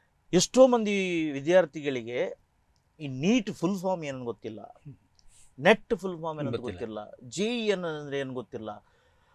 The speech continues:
Speaker 1: ನಾವು, ಆ, ನಮ್ಮ ಯುವಕರನ್ನ, ಆ, ಒಂದು ಸರಿಯಾದಂಥ ಪ್ರಾಪರ್ ಚಾನಲ್, ಒಂದು ಪ್ರಾಪರ್ ಇದರಲ್ಲಿ ಕೊಂಡೋಗ್ಬೇಕಂತ ಹೇಳುವಾಗ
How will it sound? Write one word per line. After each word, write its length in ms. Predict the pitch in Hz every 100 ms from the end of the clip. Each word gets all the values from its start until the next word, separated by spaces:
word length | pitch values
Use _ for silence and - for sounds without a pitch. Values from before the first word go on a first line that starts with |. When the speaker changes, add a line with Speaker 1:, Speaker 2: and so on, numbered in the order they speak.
| _ _ _ _ -
Speaker 1:
ನಾವು, 760 | 160 190 233 240 226 226 156 151 151
ಆ, 20 |
ನಮ್ಮ 220 | 147 185
ಯುವಕರನ್ನ, 640 | 165 185 208 196 180 170
ಆ, 300 | 175 202 - 151 135 127 120 110 110
ಒಂದು 600 | 117 131 139 123 113 107 110
ಸರಿಯಾದಂಥ 540 | - 139 175 170 151 139
ಪ್ರಾಪರ್ 440 | 127 156 165 139
ಚಾನಲ್, 320 | - 156 160
ಒಂದು 240 | 113 123 123
ಪ್ರಾಪರ್ 520 | - - 147 156 131
ಇದರಲ್ಲಿ 340 | 135 165 160
ಕೊಂಡೋಗ್ಬೇಕಂತ 680 | 139 139 165 156 147 143 127
ಹೇಳುವಾಗ 280 | 120 107